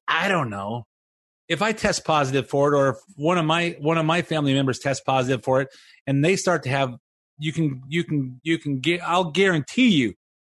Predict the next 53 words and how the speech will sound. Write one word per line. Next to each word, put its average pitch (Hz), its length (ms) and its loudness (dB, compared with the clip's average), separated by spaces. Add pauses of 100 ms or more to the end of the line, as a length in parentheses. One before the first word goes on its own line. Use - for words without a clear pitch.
(600)
I'm 160 100 -2
gonna 175 120 2
get 156 160 0
the 139 80 -6
doctor 135 340 0
to 123 120 -6
prescribe 127 440 -2
that. 139 300 -2
And 127 180 -4
I 127 40 0
apparently 156 420 -2
just 131 180 -6
take 143 200 -4
it 139 100 -8
with 123 220 -2
a 107 80 -2
Z-Pak 120 640 -2
and, 104 320 -2
uh, 101 260 -8 (180)
uh, 107 180 -6
zithromycin 117 920 -2
and 101 220 -4
zinc. 123 320 -2 (520)
But 120 200 0 (200)
I'm 175 140 2
not 170 160 4
a 143 60 -2
doctor, 131 320 0
so 147 140 -4
I'm 156 80 0
not 143 180 -2
giving 127 180 0
advice. 120 380 0
But 143 100 2
I'm 165 140 0
just 143 160 -2
telling 143 240 2
you, 127 120 2 (1300)
what 160 180 2
I 196 120 2
hear 208 340 4
is 131 180 -4
good 165 200 2
enough 160 240 0
for 143 100 0
me. 135 200 2
I 131 40 4
don't 139 140 0
need 131 160 2
F 120 140 0
D 117 180 0
A - 20 2
approval. 107 460 0